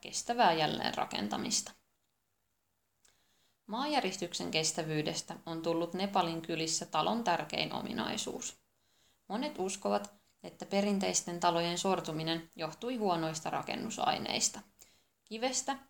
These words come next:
ja laastina käytetystä savesta. Uudenaikaisissa tiili- ja betonirakenteisissa taloissa asuivat vain varakkaammat.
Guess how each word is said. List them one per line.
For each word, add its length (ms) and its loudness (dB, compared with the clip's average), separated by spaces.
ja 140 0
laastina 460 2
käytetystä 580 2
savesta. 540 0
Uudenaikaisissa 960 0
tiili- 480 0
ja 100 -6
betonirakenteisissa 1120 0
taloissa 580 2
asuivat 520 -2
vain 220 -2
varakkaammat. 840 -2